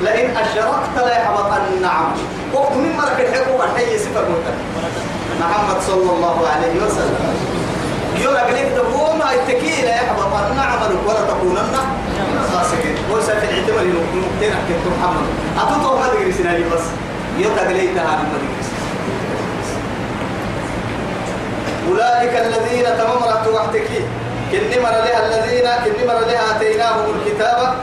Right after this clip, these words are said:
كتاب كان حين مر، كتاب كان حين. والحكم والنبوة. حكم إيانا رب العزة جل جلاله إما يكون حديثا معناها زيادة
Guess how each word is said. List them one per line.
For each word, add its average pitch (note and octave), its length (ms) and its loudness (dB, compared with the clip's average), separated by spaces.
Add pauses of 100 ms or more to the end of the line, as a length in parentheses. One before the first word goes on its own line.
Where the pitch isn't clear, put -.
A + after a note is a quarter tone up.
(380)
كتاب A#3+ 320 0
كان A#3 160 2 (120)
حين G#3+ 180 2 (180)
مر، G#3 120 2 (360)
كتاب G#3+ 340 2
كان G3+ 300 0
حين. E3+ 120 -2 (360)
والحكم B3 600 2 (1400)
والنبوة. E3+ 600 2 (600)
حكم C4+ 320 2
إيانا A#3 920 2 (480)
رب - 240 2
العزة A3+ 320 2
جل B3 320 2
جلاله B3+ 460 2 (200)
إما A#3 260 2 (140)
يكون A3+ 280 2 (180)
حديثا B3 480 2 (460)
معناها B3 580 2 (340)
زيادة C#4 480 2